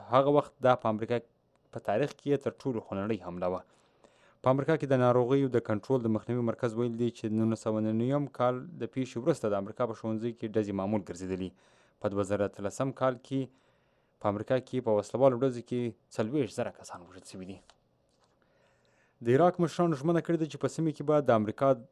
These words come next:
ګټې ډاډه کړي. دا خبره د امریکا د بهرنیو چارو وزیر عراق ته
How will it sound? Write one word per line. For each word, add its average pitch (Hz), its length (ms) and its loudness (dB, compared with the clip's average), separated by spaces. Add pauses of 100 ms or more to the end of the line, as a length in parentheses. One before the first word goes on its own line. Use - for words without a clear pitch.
(480)
ګټې 131 320 -2 (680)
ډاډه 95 300 -2
کړي. 95 160 -8 (560)
دا 104 140 4
خبره 107 260 4
د 104 100 4
امریکا 107 240 0
د 104 120 0
بهرنیو 107 340 0
چارو 110 220 0
وزیر 113 280 0 (760)
عراق 135 360 -2
ته 135 160 8